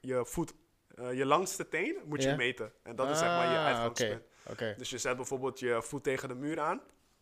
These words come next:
Speaker 1: Dus je gaat tegen de muur aan staan en dan zet je voet ook. En dan eigenlijk met een, eh, blaadje onder je voet, dan trek je eigenlijk een lijn waar je langste teen is.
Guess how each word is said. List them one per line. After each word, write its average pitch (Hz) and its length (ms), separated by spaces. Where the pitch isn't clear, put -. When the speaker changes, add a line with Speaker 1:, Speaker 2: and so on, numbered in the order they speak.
Speaker 1:
Dus 117 220
je 113 160
gaat 135 140
tegen 131 180
de 135 60
muur 143 200
aan 147 120
staan 147 240
en 139 80
dan 123 80
zet - 160
je 131 220
voet 151 240
ook. 147 220
En 143 80
dan 127 240
eigenlijk 131 360
met 123 160
een, 123 200
eh, 120 340
blaadje 135 340
onder 135 160
je - 60
voet, 139 100
dan 127 180
trek - 220
je 127 60
eigenlijk 123 300
een 135 80
lijn 120 220
waar 127 100
je 123 80
langste 123 340
teen 127 220
is. 131 240